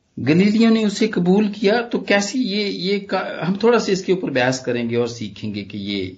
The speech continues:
ये क्यों, ये ऐसा क्यों लिखा गया, ये, ये क्या है, इसका मतलब क्या है।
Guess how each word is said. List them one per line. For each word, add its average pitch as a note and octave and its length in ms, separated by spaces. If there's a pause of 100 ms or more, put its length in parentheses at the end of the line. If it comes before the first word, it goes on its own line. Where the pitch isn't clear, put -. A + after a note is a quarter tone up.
ये B2+ 120
क्यों, E3+ 340
ये A#2+ 220
ऐसा - 180
क्यों F3 280
लिखा A2 300
गया, F#2 380 (680)
ये, C3+ 100
ये D#3 200
क्या G3 280
है, F3 140
इसका D#3 220
मतलब D#3 420
क्या D#3+ 220
है। - 400